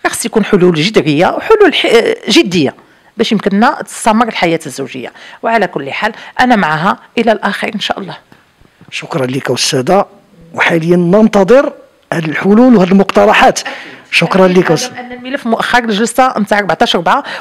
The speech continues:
Speaker 1: والملف لا زال مفسوحًا أمام المحكمة ولا زال المحكمة لم تقل فيه كلمتها بعد، لأن حتى هناك تنازل لم يصدر فيه بعد قرار أو حكم المحكمة بالتنازل، بالإشهاد على التنازل.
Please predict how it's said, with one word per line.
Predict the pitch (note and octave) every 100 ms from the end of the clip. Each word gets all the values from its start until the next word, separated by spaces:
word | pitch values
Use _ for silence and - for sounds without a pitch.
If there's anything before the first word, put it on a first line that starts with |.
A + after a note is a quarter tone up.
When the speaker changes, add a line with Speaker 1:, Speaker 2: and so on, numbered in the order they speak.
| -
Speaker 1:
والملف | A3 B3 G#3 D#3+
لا | G3 B3
زال | B3 B3 A#3+
مفسوحًا | - - B3 A#3
أمام | A3 A3
المحكمة | G#3+ - - G#3+ A3+ - -
ولا | G3+ G#3
زال | G#3+ A3
المحكمة | A3 G#3+ - A3+ G#3+
لم | A3+
تقل | A#3+ - G#3+
فيه | G#3 F#3+ G#3+
كلمتها | G3+ G#3 F#3+ F#3+ F3+
بعد، | F3+ G3+ F#3+
لأن | F#3+
حتى | F#3 - B3
هناك | A3+ G#3
تنازل | G#3 G3 G3 G#3 A#3 - -
لم | C4 E4+
يصدر | D4+ - E3+
فيه | F#3 D#3
بعد | D#3
قرار | - - D#3+ D#3+ D#3 -
أو | F#3
حكم | - - F3+
المحكمة | E3+ - E3 D#3+
بالتنازل، | D#3+ - D#3 D#3 D#3+
بالإشهاد | D#3 - D#3 D3+
على | D3+
التنازل. | D#3 D#3 D3+ C#3+